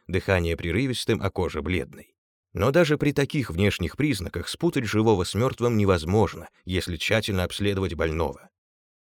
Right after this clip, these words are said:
Поэтому описание того, как врачи подносили к губам впавших в летаргических сон зеркальце,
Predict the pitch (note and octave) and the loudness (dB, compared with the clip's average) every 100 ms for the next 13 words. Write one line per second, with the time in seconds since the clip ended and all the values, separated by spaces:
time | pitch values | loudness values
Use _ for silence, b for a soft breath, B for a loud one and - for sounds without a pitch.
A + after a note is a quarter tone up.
0 | _ _ E2+ D3 F3 E3+ D#3+ C3+ - D3+ | _ _ 2 2 2 2 2 2 2 4
1 | C#3+ A#2+ A2 C3 A#2 - F2+ F2+ B2 A2 | 2 2 2 2 2 0 -2 0 -2 -2
2 | D#2 D#2+ - G2 E2+ C#2 D#2 F2+ G2 b | -2 -2 -2 0 0 -2 2 4 4 b
3 | b - G#2 - E2+ E2+ D#2+ E2 F2 F2 | b -2 -2 0 -4 -4 -2 -2 -2 -4
4 | - D#2+ - F#2+ E2 D2 A#2 D3+ D#2 - | -6 -8 -6 -4 -2 -2 -4 -4 -6 -6
5 | D#2+ | -8